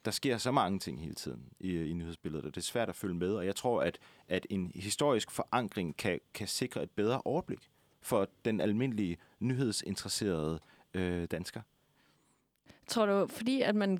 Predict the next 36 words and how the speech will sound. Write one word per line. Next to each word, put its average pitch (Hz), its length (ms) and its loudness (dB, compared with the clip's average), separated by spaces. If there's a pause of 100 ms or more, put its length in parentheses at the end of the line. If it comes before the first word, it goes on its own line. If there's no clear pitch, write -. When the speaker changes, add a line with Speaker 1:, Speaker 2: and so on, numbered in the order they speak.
Speaker 2:
glemmer 220 380 4
at, - 180 0
ligesom, 196 300 -2
at 180 160 2
tage 175 240 2
den 185 200 0
her 196 160 4
historie 180 600 2
med 180 240 2 (100)
op 190 200 2 (240)
i, 190 360 2
øh, 156 560 0
sine 185 340 2
nyheder 190 380 4
i 165 100 2
dag, 196 380 0
om 180 260 2
det 196 120 2
også 202 200 2
kan 240 160 -2
være, 185 240 2 (720)
fordi, 226 420 0 (600)
øh, 170 520 4
jeg 202 140 6
tænker, 214 360 4
at 196 340 4
man 185 220 4
ligesom 202 220 4
har 202 100 2
skræddersyet 190 720 2
de 190 100 4
her, 175 460 2
syet 208 420 2
de 214 80 2
her 202 160 4
nyheder 190 560 4